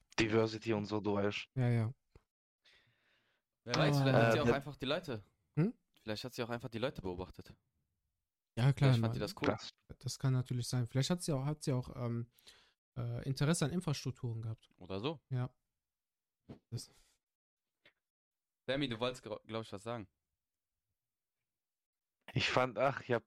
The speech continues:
Speaker 1: die Ding, Geschichte von deinem Cousin gelesen, wenn du willst, Angelo.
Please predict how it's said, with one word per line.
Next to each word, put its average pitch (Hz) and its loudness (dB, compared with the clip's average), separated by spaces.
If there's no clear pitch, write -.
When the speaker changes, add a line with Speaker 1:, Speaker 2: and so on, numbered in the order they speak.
Speaker 1:
die 110 -2
Ding, 113 -2
Geschichte 143 2
von 120 0
deinem 107 0
Cousin 113 0
gelesen, 104 -2
wenn 104 0
du 104 -2
willst, 110 0
Angelo. 98 -2